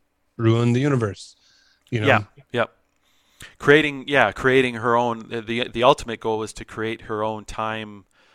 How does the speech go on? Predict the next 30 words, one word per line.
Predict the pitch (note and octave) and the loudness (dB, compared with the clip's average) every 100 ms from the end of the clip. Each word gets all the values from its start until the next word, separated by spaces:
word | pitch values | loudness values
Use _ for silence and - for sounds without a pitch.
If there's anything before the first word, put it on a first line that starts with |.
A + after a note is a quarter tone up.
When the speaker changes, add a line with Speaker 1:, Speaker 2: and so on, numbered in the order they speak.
| _ _ | _ _
Speaker 2:
uh, | - G2 F#2+ F#2 | -10 -8 -8 -10
time, | - A2 G#2+ G#2+ G2 _ _ _ _ - | -10 -8 -8 -12 -20 _ _ _ _ -18
sort | - C3 | -6 -6
of | A2 | -6
time | - B2 B2 | -4 -4 -4
machine, | G#2 - B2+ A2+ F#2+ F#2 | -6 -8 -8 -10 -14 -12
time | - A#2 A2+ A2 - | -10 -6 -8 -10 -18
c-, | - - _ _ - | -20 -20 _ _ -14
uh, | G#2+ G2 F#2 | -8 -8 -8
meddler, | G2+ A#2 G#2+ G2+ F#2 F#2 | -6 -6 -6 -10 -10 -12
time, | - G#2+ G#2 G#2+ G2+ G2+ G2 _ - | -12 -12 -12 -14 -16 -20 -20 _ -12
um, | G2 A2+ | -6 -4
Speaker 1:
Yeah. | G#2+ G#2 F#2 _ | -4 -6 -12 _
Speaker 2:
manipulator. | C3+ F3 F#3+ C#3 A#2+ G#2 G2 | -2 0 0 0 0 0 -2
That's | B2 - | -4 -4
it. | G#2 - | -8 -2
Speaker 1:
Manipulator, | C3+ C3 B2 G#2+ G#2 | -2 0 -2 -4 -4
yeah. | A#2 G#2+ - - | -2 -4 -4 -8
Speaker 2:
Like | C3 B2+ | -4 -2
a, | A2+ - | -2 -6
a | A2 | -8
time | - B2 A2+ | -6 -6 -6
manipulator, | G#2+ A2+ - A2 G#2 G2+ G2+ | -8 -10 -6 -4 -4 -8 -10
and | G2 G2 | -12 -10
but | A2 G#2 - | -8 -8 -10
a-, | A#2 - | -16 -14
again, | B2 A#2 A2+ G#2 | -12 -6 -6 -6
like, | G2+ G2 | -10 -8
okay, | G#2+ - G2+ G2+ G#2 | -6 -4 -4 -4 -6
so | - - G2+ G2+ G2 | -8 -4 -2 -2 -4